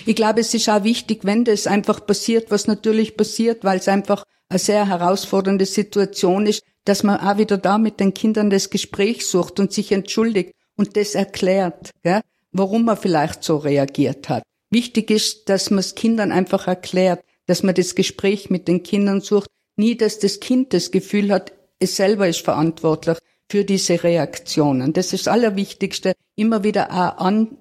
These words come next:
anzuregen. Und da ist einfach viel Platz in der Gruppe, auch wirklich diese Alltagsherausforderungen auch mit den Kindern,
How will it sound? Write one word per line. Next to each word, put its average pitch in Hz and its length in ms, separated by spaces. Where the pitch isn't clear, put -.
anzuregen. 190 840
Und - 180
da 208 80
ist 220 120
einfach 220 260
viel 247 260
Platz 185 480
in 190 100
der 180 100
Gruppe, 208 460
auch 185 140
wirklich 214 440
diese 196 380
Alltagsherausforderungen 202 1500
auch 196 120
mit 220 240
den 202 180
Kindern, 214 460